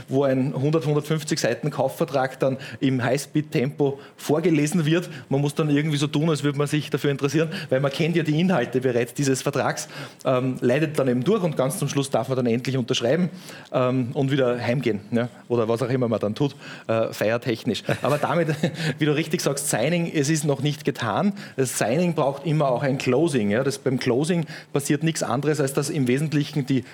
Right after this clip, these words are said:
vereinbarte Op-, ähm, ähm, Transaktion dann auch wirklich verbindlich wird. Und verbindlich wird's natürlich auch dadurch, dass du erstens noch einmal das Closing-Memorandum, das sogenannte, unterschreibst. Da werden gewissermaßen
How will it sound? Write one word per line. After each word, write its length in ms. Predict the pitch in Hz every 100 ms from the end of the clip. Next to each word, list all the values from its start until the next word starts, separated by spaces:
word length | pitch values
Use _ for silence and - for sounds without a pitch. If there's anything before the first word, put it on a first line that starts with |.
| -
vereinbarte 800 | - 135 120 151 170 143 - -
Op-, 220 | 110 - -
ähm, 400 | 156 127 117 120 120
ähm, 440 | 127 123 127 120
Transaktion 720 | - 135 131 - 131 123 180 196 - -
dann 120 | 139
auch 140 | 147
wirklich 340 | 139 151 147 - - -
verbindlich 600 | - 123 170 226 160 160
wird. 200 | 135 156
Und 80 | 143
verbindlich 480 | 143 147 165 160
wird's 180 | 143 139
natürlich 320 | 147 143 135
auch 140 | 131 -
dadurch, 380 | - 139 160 151 - 151 127
dass 180 | 139 127
du 120 | 135 - -
erstens 320 | 135 131 139
noch 140 | 131 123
einmal 220 | 131 123
das 180 | 113 -
Closing-Memorandum, 1400 | 127 143 180 165 - - - 135 139 120 110 160 180
das 140 | 165 -
sogenannte, 480 | 165 160 147 147 151
unterschreibst. 560 | 151 160 123 131 -
Da 80 | 135
werden 160 | 123 117
gewissermaßen 720 | 139 131 160 135 117 -